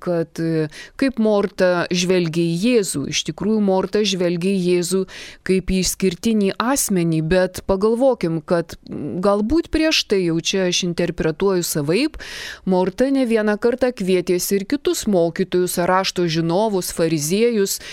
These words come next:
kurie tikrai reikalavo išskirtinio dėmesio. Ir, ir Morta, e, juos kvietėsi tarsi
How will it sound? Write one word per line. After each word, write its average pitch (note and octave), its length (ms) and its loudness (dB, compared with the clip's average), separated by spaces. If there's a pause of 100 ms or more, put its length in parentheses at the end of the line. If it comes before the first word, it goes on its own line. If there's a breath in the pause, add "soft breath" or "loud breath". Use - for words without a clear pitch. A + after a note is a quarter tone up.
(260 loud breath)
kurie G#3 240 2
tikrai D4 400 0
reikalavo F#3+ 560 2
išskirtinio F3 720 0
dėmesio. D#3+ 720 0
Ir, D#3 320 -4 (160)
ir E3+ 240 0
Morta, F3 460 0 (580 loud breath)
e, F#3+ 480 4
juos G#3+ 400 2
kvietėsi F#3 880 2
tarsi F#3 480 0